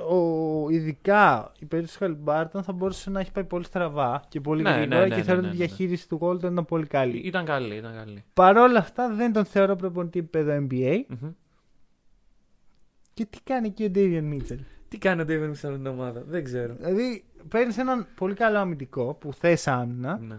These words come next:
Speaker 1: στη θέση που παίζει ο καλύτερος παίχτης
Speaker 2: Μμμ.
Speaker 1: και στην θέση που παίζει ο πιο ανερχόμενος παίχτης.
Speaker 2: Ακριβώς.
Speaker 1: Είναι combo guard στις δύο θέσεις που δεν έχεις ανάγκη.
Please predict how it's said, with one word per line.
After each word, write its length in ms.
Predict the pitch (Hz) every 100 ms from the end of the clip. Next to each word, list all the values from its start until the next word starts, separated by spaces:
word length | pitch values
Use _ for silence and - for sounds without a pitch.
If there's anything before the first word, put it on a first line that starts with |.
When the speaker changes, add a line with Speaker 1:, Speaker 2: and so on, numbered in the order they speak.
| - -
Speaker 1:
στη 180 | -
θέση 240 | 202 294 -
που 60 | -
παίζει 180 | 277
ο 20 | 269
καλύτερος 400 | 269 254 247 -
παίχτης 520 | 214 196 - 311 -
Speaker 2:
Μμμ. 440 | 117 123 110 107 107
Speaker 1:
και 120 | 233
στην 360 | - 226 220
θέση 360 | 170 269 285 285
που 60 | 247
παίζει 180 | 277
ο 20 | 254
πιο 160 | 285
ανερχόμενος 520 | 262 - 240 156 139
παίχτης. 260 | - 127 123 123
Speaker 2:
Ακριβώς. 280 | 117 143
Speaker 1:
Είναι 200 | 196 220 175 165 -
combo 100 | 214
guard 520 | 220 247 269 311 285 - - _ - - 180
στις 240 | - 214 190
δύο 220 | 285 269
θέσεις 240 | 294 294
που 100 | 247
δεν 160 | 247 302
έχεις 180 | 269 277
ανάγκη. 380 | 240 151 135